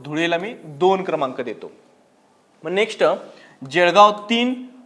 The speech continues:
बुलढाणा चार, त्याच्यानंतर अमरावती पाच, नागपूर सहा, भंडारा सात, गोंदिया आठ. याचा अर्थ मित्रांनो,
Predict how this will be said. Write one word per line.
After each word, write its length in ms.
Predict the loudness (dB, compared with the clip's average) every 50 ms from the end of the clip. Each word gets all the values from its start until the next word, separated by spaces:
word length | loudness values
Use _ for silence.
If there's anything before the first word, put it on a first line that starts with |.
| _ -16
बुलढाणा 580 | -8 -4 -2 -2 0 0 0 0 0 0 0 0
चार, 540 | 0 -4 -6 0 6 6 8 8 8 4 2 -4 -12 -18 -20 -14 -10
त्याच्यानंतर 400 | -10 -6 -4 -2 -4 -4 -4 -4 -4
अमरावती 640 | -4 -2 2 4 6 6 6 4 0 -6 -8 -8 -8 -10 -2 4
पाच, 400 | 6 6 6 6 4 2 -2 -14 -18 -20 -20 _ _ _ _ _ _ -20
नागपूर 640 | -12 -2 0 2 2 2 0 -6 -6 -4 -4 -4 -6 -8 -14 -18 -20
सहा, 440 | -10 -6 -4 -2 0 2 2 2 2 0 -4 -12 -20 -20 _ _ _ -18
भंडारा 540 | -14 -12 -8 0 4 6 6 8 6 4 2 0
सात, 520 | -4 -10 -16 -2 2 4 6 6 6 4 2 -2 -14 -18 -20 -20 _ -20 -10 -6
गोंदिया 420 | -4 -4 -4 -4 -4 -2 -2 -2 -4 -4 -4 -2
आठ. 220 | 0 0 0 -2 -6 -10 -20 -20 _ _ _ _ _ -12
याचा 360 | -4 0 0 0 0 0 0 0
अर्थ 180 | 0 0 -4
मित्रांनो, 440 | -4 -4 -2 -2 -2 -2 -2 -4 -6